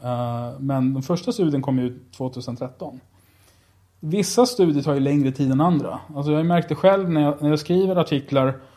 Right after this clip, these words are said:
som är mindre kontroversiella. Samma tidskrifter, min, eh, mina texter ser ganska likvärdiga ut, vi har samma typ av data.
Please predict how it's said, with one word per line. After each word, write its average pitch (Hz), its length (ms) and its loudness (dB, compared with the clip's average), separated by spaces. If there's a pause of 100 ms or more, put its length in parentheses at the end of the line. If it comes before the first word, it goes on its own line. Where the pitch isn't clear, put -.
(180)
som 131 180 0
är 131 60 4
mindre 135 680 2 (340)
kontroversiella. 139 920 0
Samma 143 340 2
tidskrifter, 131 760 -4 (380)
min, 123 420 0
eh, 123 320 -4
mina 131 200 0
texter 135 760 -4
ser 139 160 -4
ganska 127 340 -4
likvärdiga 127 560 -4
ut, 127 280 -4
vi 127 100 -4
har 123 80 -2
samma 127 280 -2
typ 127 180 -4
av 120 100 -8
data. 117 400 -8